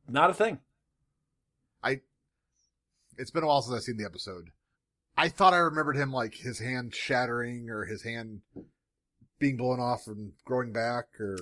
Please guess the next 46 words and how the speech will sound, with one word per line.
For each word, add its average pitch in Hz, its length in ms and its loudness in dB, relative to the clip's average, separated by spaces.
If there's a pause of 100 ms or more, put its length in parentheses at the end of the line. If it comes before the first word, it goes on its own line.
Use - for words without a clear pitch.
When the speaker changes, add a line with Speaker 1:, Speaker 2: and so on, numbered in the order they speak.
Speaker 1:
Nope, 165 280 2
I 143 60 6
don't 170 120 6
think 214 140 2
that 202 80 6
was 160 100 8
Speaker 2:
being 156 120 2
Speaker 1:
him. 139 60 4
That 139 120 2
must 160 140 2
have 170 60 -10
been 156 100 2
a 139 40 0
different 135 240 -4
character, 123 320 -2
'cause 127 240 -4
Speaker 2:
being 156 160 2
Speaker 1:
here 170 540 4 (760)
Speaker 2:
at 120 120 -4
least 143 180 -2
being 131 140 -2
cut 135 200 0
off 127 200 6
and 123 80 -4
not 113 200 -4
bleeding 120 340 -6
or 120 60 -8
something. 131 460 -10 (260)
Speaker 1:
Nope, 160 240 2
I 139 60 2
don't, 170 160 4
I, 127 80 4
I 139 220 2
do 151 180 -6
not, 151 180 4
I 131 80 6
honestly 147 300 2
do 127 100 -2
not 135 140 2
believe 131 200 0
that 123 120 2
was 117 140 -4
him, 101 340 -8
uh, 117 200 0
because 120 320 -4
here 175 520 8